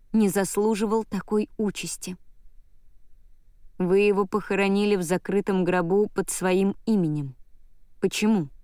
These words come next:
допрашивал Шейд. «Испугались расследования?»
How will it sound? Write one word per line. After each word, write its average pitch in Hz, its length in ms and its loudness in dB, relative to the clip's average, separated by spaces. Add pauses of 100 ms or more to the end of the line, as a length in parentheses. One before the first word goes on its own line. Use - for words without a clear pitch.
(440)
допрашивал 160 600 -2
Шейд. - 400 -6 (760)
«Испугались 180 680 0
расследования?» 180 880 0